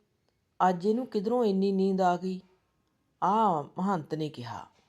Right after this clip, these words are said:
"ਕੋਈ ਨਾ, ਉੱਠ ਜਾਊਗੀ।" ਉਮੀਦ ਹੈ ਤੁਹਾਨੂੰ ਇਹ ਕਹਾਣੀ ਇੱਥੋਂ ਤੱਕ ਪਸੰਦ ਆਈ ਹੋਵੇਗੀ। ਕੱਲ੍ਹ ਵਾਲਾ ਅਖੀਰਲਾ ਭਾਗ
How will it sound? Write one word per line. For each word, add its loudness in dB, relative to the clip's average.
"ਕੋਈ 6
ਨਾ, 2
ਉੱਠ 0
ਜਾਊਗੀ।" 0
ਉਮੀਦ 0
ਹੈ -4
ਤੁਹਾਨੂੰ -4
ਇਹ -6
ਕਹਾਣੀ -6
ਇੱਥੋਂ -10
ਤੱਕ -12
ਪਸੰਦ -10
ਆਈ -4
ਹੋਵੇਗੀ। -8
ਕੱਲ੍ਹ 2
ਵਾਲਾ 2
ਅਖੀਰਲਾ -4
ਭਾਗ -4